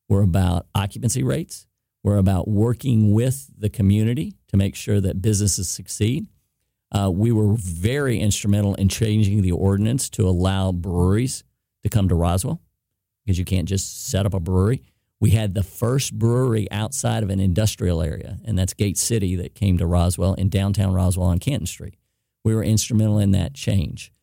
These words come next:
We worked with the city and the d-, legal department to change that ordinance, and now we have three breweries in the city of Roswell. Creating that environment is what creates jobs, which creates,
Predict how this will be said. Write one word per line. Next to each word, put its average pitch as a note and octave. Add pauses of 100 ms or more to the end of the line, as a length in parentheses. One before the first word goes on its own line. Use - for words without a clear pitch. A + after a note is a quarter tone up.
(300)
We G2+
worked G2+
with G#2
the G2+
city B2+ (540)
and F2 (120)
the -
d-, -
legal A2
department A2+
to -
change A#2+
that G2+
ordinance, A2
and F#2+
now G2
we G2+
have F2+
three G2
breweries F#2
in F2
the F#2
city E2
of D#2+
Roswell. D2 (580)
Creating C#3
that C3
environment G#2
is F#2+
what G2+
creates G2+
jobs, F2
which -
creates, F2+